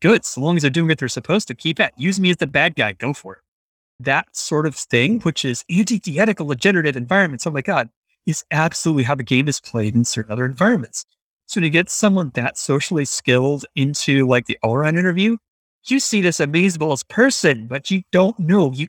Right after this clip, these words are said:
can't know in that environment that you're hiring somebody who's gonna be a net negative, which is why you need to pay attention to this over the next year of someone's onboarding. So yeah, the interview process weeds a lot out, but it is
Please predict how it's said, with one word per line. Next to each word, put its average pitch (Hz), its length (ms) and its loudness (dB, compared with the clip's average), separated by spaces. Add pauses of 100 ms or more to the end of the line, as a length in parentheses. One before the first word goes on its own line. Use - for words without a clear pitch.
can't 240 340 -2
know 170 380 0
in 131 100 -6
that 147 180 0
environment 127 600 -2 (260)
that 139 160 -6
you're 143 80 2
hiring 165 400 2
somebody 117 560 0
who's 156 160 -2
gonna 160 220 0
be 139 120 2
a 127 40 2
net 127 320 -2
negative, 117 500 -2
which 117 220 -8
is - 160 -12
why 143 100 0
you 156 100 -2
need 143 140 -2
to 135 80 -6
pay - 160 -4
attention 156 400 -2
to 123 80 0
this 110 340 -6
over 170 160 2
the 170 120 2
next 180 320 2
year 165 500 -2 (100)
of 120 140 -4
someone's 120 380 -10
onboarding. 190 500 -2 (460)
So - 180 -6
yeah, 170 280 0 (120)
the 135 220 -4
interview 214 340 2
process 147 540 0
weeds 127 200 -2
a 127 60 2
lot 113 240 0
out, 110 240 0
but 127 160 -2
it 120 100 -6
is 127 160 -8